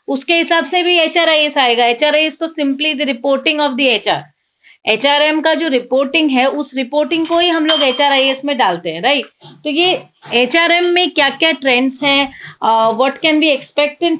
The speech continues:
future, what are the changes we can expect, उसके हिसाब से एचआरआईएस में भी चेंज होगा। Fine। So now let us discuss about the future trends, uh, that is upcoming in एचआरएम।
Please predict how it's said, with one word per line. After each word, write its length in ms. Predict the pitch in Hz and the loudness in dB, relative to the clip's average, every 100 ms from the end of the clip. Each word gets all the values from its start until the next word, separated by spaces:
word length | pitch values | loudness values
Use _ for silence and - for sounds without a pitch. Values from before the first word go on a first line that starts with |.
| 311 | -2
future, 460 | 285 262 311 294 | -4 -2 0 2
what 220 | 285 247 240 | 2 0 0
are 140 | 254 | 0
the 120 | 269 269 | -2 -2
changes 400 | 262 247 262 330 | 0 0 0 0
we 100 | 302 | 0
can 160 | 302 285 | 0 0
expect, 400 | 269 - 277 269 - - - | 0 -2 -2 -2 -4 -20 -4
उसके 260 | 320 320 370 | -2 0 0
हिसाब 280 | 349 330 302 | 2 0 0
से 160 | 339 | 0
एचआरआईएस 560 | 302 320 294 285 277 285 | 0 2 2 2 0 0
में 140 | 269 | 0
भी 100 | 285 | 0
चेंज 320 | - 240 208 | 0 -2 0
होगा। 280 | 185 165 160 | 0 -2 -2
Fine। 260 | 349 415 240 _ _ _ _ 285 | 0 0 -2 _ _ _ _ -2
So 60 | 285 | 2
now 200 | 302 311 | 2 2
let 180 | 277 294 | 0 0
us 80 | 285 | -2
discuss 400 | 285 285 330 311 | -2 -4 -6 -2
about 240 | 269 277 | 0 0
the 100 | 302 | -2
future 380 | 269 277 277 302 | -4 -4 -2 -2
trends, 380 | 277 277 285 277 | 0 0 0 -4
uh, 420 | - - 208 220 | -6 0 0 2
that 180 | 240 240 | 0 0
is 100 | 226 | 0
upcoming 520 | 214 247 247 247 254 | -2 -2 0 0 0
in 60 | |
एचआरएम। 540 | 226 196 226 214 254 | -2 0 0 2 0